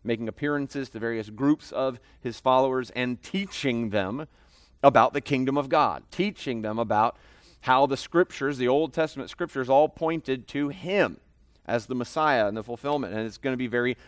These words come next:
plain, and they'll begin to make sense of all these things they've been hearing.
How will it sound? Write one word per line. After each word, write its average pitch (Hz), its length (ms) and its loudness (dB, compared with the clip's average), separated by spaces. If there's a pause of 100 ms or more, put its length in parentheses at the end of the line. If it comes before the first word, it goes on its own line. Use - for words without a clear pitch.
(120)
plain, 160 320 0
and 117 100 -2
they'll 120 80 0
begin 135 460 -2
to 139 80 -8
make 131 300 -4
sense - 680 -4 (320)
of 113 100 -4
all 131 140 4
these 117 220 -4
things 127 300 -4
they've 110 280 -4 (100)
been 110 200 -4
hearing. 120 460 -2